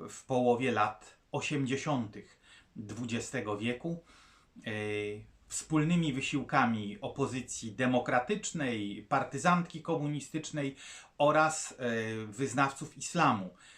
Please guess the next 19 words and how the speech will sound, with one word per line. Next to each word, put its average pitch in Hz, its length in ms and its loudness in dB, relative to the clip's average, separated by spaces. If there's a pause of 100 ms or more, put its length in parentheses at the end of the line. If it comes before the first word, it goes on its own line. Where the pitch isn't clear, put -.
(140)
bowiem, 123 560 0
e, 113 60 -2 (960)
na 120 320 0
Filipinach, 143 680 -2
które 110 480 -2 (440)
po 120 320 4
trzystu - 460 0
latach 147 380 2
panowania 127 500 0
hiszpańskiego 123 800 -4
w 104 140 -6
większości 135 720 0
są, 110 300 -4 (400)
e, 107 320 -2
zamieszkałe 131 640 2
przez 117 260 -6
ludność 127 340 -2
wyznającą 123 640 0
katolicyzm, 123 720 -4